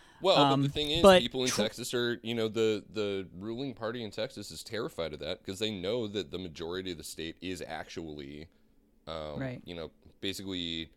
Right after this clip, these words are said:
Speaker 2: Right.
Speaker 1: like, poor <laughs> college-educated white people, black people, and
Speaker 2: Right.
Speaker 1: brown people of, like, a million different nationalities,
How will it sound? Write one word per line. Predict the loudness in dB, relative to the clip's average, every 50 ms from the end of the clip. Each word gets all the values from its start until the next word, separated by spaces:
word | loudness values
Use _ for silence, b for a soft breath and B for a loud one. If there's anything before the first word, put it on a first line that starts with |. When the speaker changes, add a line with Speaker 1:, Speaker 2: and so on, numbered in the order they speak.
| _ -14 -12
Speaker 2:
Right. | -10 -10 -10 -12 -14 -18 _ _
Speaker 1:
like, | -8 -8 -8 -8 _ _ _ -16
poor | -10 -6 -2 0 0 0 0
<laughs> |
college-educated | -2 -2 0 0 0 0 0 -2 -4 -6 -6 -8 -8 -6 -6 -4 -4 -6 -6 -4
white | -4 -2 -2 -4 -6
people, | -8 -10 -8 -4 -2 0 0 2 0 0 -2 -4 -8 -16 _ _ _ _ _ _ _ -8
black | -4 -2 -2 -2 -2 -4
people, | -6 -6 -6 -6 -4 -2 -2 -2 0 -2 -2 -6 -8 _ _ _ _ -8
and | -6 -6 -6
Speaker 2:
Right. | -6 -6 -6 -6 -6
Speaker 1:
brown | -6 -8
people | -8 -10 -12 -12 -10 -8 -6 -6 -6 -8 -8 -6
of, | -6 -6 -4 -6 -8 -10 -10 -8
like, | -8 -8 -8
a | -8
million | -10 -10 -10 -8 -8 -8 -10
different | -10 -10 -10 -12 -16 -14
nationalities, | -12 -10 -10 -10 -10 -10 -12 -10 -8 -6 -6 -6 -8 -8 -10 -12 -14 -14